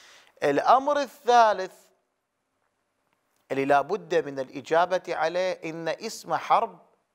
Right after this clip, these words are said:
هو اسم يدل على العنف والقتال، بحيث أن الإسلام جعل نكهة ولمسة في حقيقة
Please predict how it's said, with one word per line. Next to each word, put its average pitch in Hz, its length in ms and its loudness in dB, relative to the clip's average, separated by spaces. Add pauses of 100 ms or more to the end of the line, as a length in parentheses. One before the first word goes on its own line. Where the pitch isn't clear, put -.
(840)
هو 170 180 2
اسم 220 680 -4
يدل 180 760 -4
على 160 260 2
العنف 180 520 -6
والقتال، 151 960 0 (760)
بحيث 156 640 -4 (240)
أن 175 320 -4
الإسلام 185 1160 -2 (360)
جعل 170 600 0
نكهة 156 480 -6
ولمسة 175 600 0
في 180 200 -10
حقيقة 190 600 -6